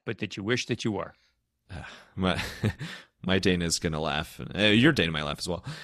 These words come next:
Speaker 2: Maybe it's the Midwest in me, but I always get called out for, just in, like, personal life, being extremely slow moving. So you can probably tell by the pace I get through these questions, but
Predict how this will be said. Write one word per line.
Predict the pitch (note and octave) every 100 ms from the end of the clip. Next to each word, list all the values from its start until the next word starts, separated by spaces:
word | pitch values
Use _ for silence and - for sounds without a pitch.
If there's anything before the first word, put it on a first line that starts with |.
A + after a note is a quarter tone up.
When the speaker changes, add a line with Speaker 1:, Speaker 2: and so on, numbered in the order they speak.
| A2 G#2+
Speaker 2:
Maybe | A2+ B2 D3+
it's | D3+ -
the | A#2+
Midwest | A2+ G#2 F#2+ F2+ E2+
in | D#2+
me, | D#2 D2+ - _
but | E2 D#2 - _ _
I | F2+ F#2+ F#2+
always | F#2+ G2 F#2
get | - -
called | - F2+ F2
out | D#2+ -
for, | - F2 D#2+ D2+ - -
just | F3+ -
in, | A2+
like, | G#2 F#2
personal | A2 G2+ F2+ D#2+
life, | D2+ - - - - _ _
being | G2 G2 F#2
extremely | G2 - - A2 G#2+ G#2
slow | F2 F2+ F2
moving. | E2+ D#2+ B1+ - _
So | - - E2+
you | E2
can | E2+
probably | F2+ G2 E2+
tell | - F#2
by | F2
the | E2
pace | - F#2 -
I |
get | D#2+ D#2
through | F2
these | D#2+ -
questions, | F#2+ F2+ E2 D#2+
but | E2+ -